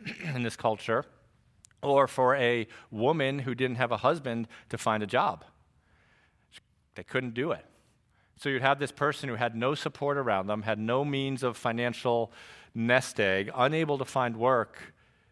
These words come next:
and they'd be struggling. And what James is saying is someone who does God's word is somebody who actively cares about people who have needs and engages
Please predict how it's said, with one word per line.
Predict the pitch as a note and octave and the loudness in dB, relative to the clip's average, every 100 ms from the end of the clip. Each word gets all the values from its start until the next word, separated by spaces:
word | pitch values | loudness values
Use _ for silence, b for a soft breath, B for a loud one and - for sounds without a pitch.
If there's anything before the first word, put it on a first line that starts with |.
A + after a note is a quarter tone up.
| b _ _ - | b _ _ -10
and | A2 | -6
they'd | C#3+ | -6
be | D#3+ | -8
struggling. | - A#2 A2+ F#2 D#2 - _ _ _ _ _ _ _ _ _ _ b b - | -8 -2 -2 -4 -18 -20 _ _ _ _ _ _ _ _ _ _ b b -8
And | A#2 A#2+ | -6 -4
what | B2 A#2+ | -2 -4
James | - D3 D3+ C#3+ B2+ A#2 | 2 2 2 0 -2 -6
is | F3+ C#3 C3 A#2 A2 - - b b | -4 0 2 0 -4 -10 -16 b b
saying | - D3+ C#3+ A#2 G2+ G2 - B B - | -4 0 2 2 -2 -4 -10 B B -2
is | A#2+ A2+ A2 - - _ _ _ _ _ _ _ _ _ _ _ | 0 0 -2 -8 -14 _ _ _ _ _ _ _ _ _ _ _
someone | - C#3 C3+ A#2+ | -6 -2 -2 -4
who | A#2+ | -6
does | A2+ B2 A#2+ | -2 0 -2
God's | G#2+ A#2 A#2 G#2 | -2 -2 -2 -2
word | A#2 B2 A#2+ | -2 0 0
is | A2 | -2
somebody | - A#2 A2+ A2 G#2+ | -4 -4 -2 -2 -4
who | A2 A2 | -4 0
actively | A2 A#2 A#2+ A2+ G#2+ | 2 0 -2 -8 -8
cares | - A2+ A2+ G#2 | -4 -2 -2 -4
about | A2 G#2 | -4 -6
people | - A2 A2+ G2+ | -6 -10 -8 -8
who | G2+ | -4
have | G2 | -4
needs | G2+ G#2+ G#2+ G2 | -4 -4 -4 -6
and | G2 | -8
engages | G2 F#2 G#2 A2 A2 A2+ G#2+ G#2 | -8 -6 -4 -4 -4 -4 -4 -8